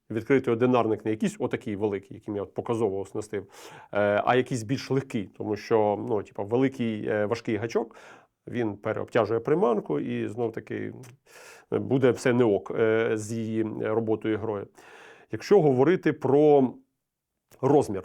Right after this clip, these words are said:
то вона у нас мінімальна, є трьохдюймова, є чотирьохдюймова, але це вже судокова взагалі тема. То бувають ситуації, коли цю приманку потрібно запропонувати дуже дрібному окуню з його дрібною пащею. І тоді ці три дюйма, ну, туди, типа, не супер класно пакуються.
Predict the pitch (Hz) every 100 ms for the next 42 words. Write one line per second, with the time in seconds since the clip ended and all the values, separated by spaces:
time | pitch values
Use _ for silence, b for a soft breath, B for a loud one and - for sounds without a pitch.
0 | - 117 113 110 - 117 113 123 165 156
1 | 131 - 117 120 131 180 165 120 135 123
2 | 117 110 127 160 170 110 107 - 170 139
3 | 123 107 98 101 110 104 101 - 120 117
4 | 107 101 98 101 107 107 113 104 101 -
5 | 131 135 123 113 107 117 233 208 180 196
6 | 254 - 123 139 180 - 170 117 139 233
7 | - 117 107 180 165 113 117 - 98 117
8 | 170 - 143 107 123 165 117 120 107 104
9 | 117 101 98 - 269 214 165 120 107 160
10 | 113 104 131 127 - 107 - 110 - 131
11 | 143 151 - 120 123 120 247 240 151 131
12 | - 127 139 120 117 127 165 - 107 113
13 | 98 - 113 - 101 90